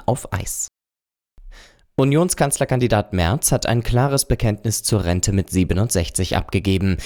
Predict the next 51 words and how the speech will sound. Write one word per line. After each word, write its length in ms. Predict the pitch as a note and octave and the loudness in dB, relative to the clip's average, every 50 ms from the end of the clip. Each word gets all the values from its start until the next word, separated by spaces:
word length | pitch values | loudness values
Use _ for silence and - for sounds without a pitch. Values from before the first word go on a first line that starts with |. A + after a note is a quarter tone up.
| - - - - | -10 -12 -10 -4
Damit 320 | - - E2+ E2 D#2+ - | -2 0 0 0 0 0
will 100 | - E2+ | 0 0
der 140 | D#2+ E2+ E2+ | 2 2 0
C-D-U-Chef 680 | - - G2 F2 E2+ D#2+ - A#2 A#2+ - - A2+ G#2+ - | 0 0 0 2 2 2 2 2 2 2 2 0 0 0
Kanzler 380 | - A#2 G#2 - - - F#2+ | 0 -2 -2 0 0 0 -2
Scholz 340 | G2 - - A2 A#2 C3+ - | 0 0 0 0 0 0 0
und 200 | - G#2 G2 - | -2 -4 -2 0
dessen 240 | F#2+ F2 - - G2 | 0 0 0 0 -2
S 180 | - - - - | 0 -2 -2 -2
P 140 | - G2 | -2 -2
D 160 | F2 F#2 G2+ A2 | 0 2 2 2
im 240 | - - G2 F2+ | 2 0 0 0
Bundestagswahlkampf 1040 | E2+ A#2 C#3+ D3+ D#3 - - B2 A#2+ A#2 - - G#2+ F#2 G2 - - A2+ A#2 B2+ - - | 0 0 0 0 -2 -2 0 0 0 0 0 0 0 0 0 0 0 0 0 0 -2 0
Wind 300 | G2 A2 C#3+ - - - | 0 0 0 -2 -4 -4
aus 180 | F2 F2 - | -4 -2 -2
den 180 | - F#2+ F2+ F2 | 0 0 0 0
Segeln 420 | E2 F#2+ F#2 F#2 F2 G2 F#2 F2+ F2+ | 2 2 2 2 2 2 2 2 2
nehmen. 340 | F#2 F#2 F2+ F#2 F2+ E2+ - - - - - - - | 2 2 2 2 0 -2 -4 -6 -10 -12 -12 -6 -2
In 100 | - A#2 | -2 0
seiner 280 | A2 A2+ A2+ A2+ A2+ | 2 2 2 0 0
Rede 200 | A#2 C#3+ D3 D#3 | 0 0 0 0
auf 120 | A#2+ C#3 - | 0 -2 -2
dem 160 | - B2+ A#2 | -2 0 2
Deutschlandtag 720 | G#2+ G2+ G2+ G2+ - - A2 G#2 G2+ - A2 G#2 G2 - | 2 2 2 0 0 0 0 0 0 0 0 0 0 0
der 100 | - F#2 | 0 0
Jungen 300 | F2+ F2+ F#2 F#2 F#2+ F#2+ | 0 2 2 0 0 0
Union 400 | - F2+ F2+ F2 F2 F2 F#2+ G#2 | 0 0 2 2 4 4 4 2
sagte 320 | G#2 G2+ F#2+ F2 - - F#2 | 2 0 0 -2 -2 -2 0
Merz, 420 | F2+ E2+ E2+ G#2+ D3 - - - | 0 0 0 0 0 0 0 0
es 240 | - - B2 - - | 0 0 0 0 0
werde 220 | - B2 A2+ A#2+ | 2 2 2 0
keine 360 | A#2 - - A#2 B2+ C3 B2 A2 | 0 0 0 0 0 0 0 0
Rentenkürzungen 800 | G#2 G2+ - - - F#2+ - G#2 F#2+ - - - F#2 F2+ F2+ E2+ | 0 -2 -2 -2 -4 -2 0 0 0 0 0 0 0 0 2 2
geben. 380 | F#2 F#2 F#2 - G2 F#2+ E2 - - - - - - - | 2 0 2 2 0 0 0 -4 -8 -14 -16 -12 -4 0
Wer 160 | G2+ G2 F#2+ | 0 0 0
früher 320 | - - B2 B2 C3 C3 | 0 0 0 2 2 2
in 140 | G#2+ G#2 G#2+ | 0 0 -2
Rente 360 | G2 F#2+ F2+ F#2 F#2+ - A#2+ | 0 0 0 0 0 -2 -2
gehen 320 | A2+ A#2+ A#2 A#2 A#2+ B2 A#2+ | 0 0 2 2 2 2 2
wolle, 300 | A#2+ A#2+ B2 C#3+ E3 E3+ | 2 2 2 2 2 2
müsse 340 | D3+ C#3 C3+ - C3+ - | 2 2 0 0 0 0
aber 220 | - B2 B2+ B2 - | 0 0 0 -2 -2
akzeptieren, 760 | - - - - C3 - - - - A2 G#2+ A2 - B2+ A#2+ | -4 -6 -4 -4 -4 -2 -2 -4 -2 0 0 0 2 2 2
dass 180 | A2+ A2 - A2+ | 2 2 0 0
es 160 | A2 - - | -2 -2 -2
größere 500 | - F#2+ F#2+ - - A#2+ A2 A2 G#2 - | -2 0 0 0 0 0 0 0 -2 -2
Abschläge 560 | - - - - - A2 G#2 G2 F2 G2+ F#2+ | -2 -4 -4 -4 -2 0 0 0 0 0 -2
gebe, 400 | - G2+ G2 F2+ E2+ F#2+ F2+ E2+ | 0 0 0 2 2 2 2 2
so 160 | E2+ - E2+ | 0 0 0
der 180 | E2 E2 E2 - | 0 0 -2 -2
C-D-U-Chef. 840 | - - E2+ D#2+ G2+ A#2+ - - G2 - - F#2 E2+ D#2+ - - | -2 -2 0 0 0 0 0 -2 -2 -2 0 -2 -2 -2 -4 -12